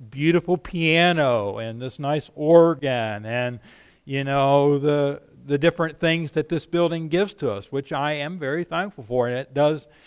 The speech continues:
help and does, uh, you know,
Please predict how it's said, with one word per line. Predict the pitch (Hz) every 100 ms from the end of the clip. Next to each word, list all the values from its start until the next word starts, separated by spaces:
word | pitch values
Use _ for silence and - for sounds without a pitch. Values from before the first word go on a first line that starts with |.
| - _ _
help | - 165 202 175 - 147
and | 131 127
does, | 143 147 139 131 - - _ 117
uh, | 113 104 104 107 _ _ _
you | 143
know, | 135 123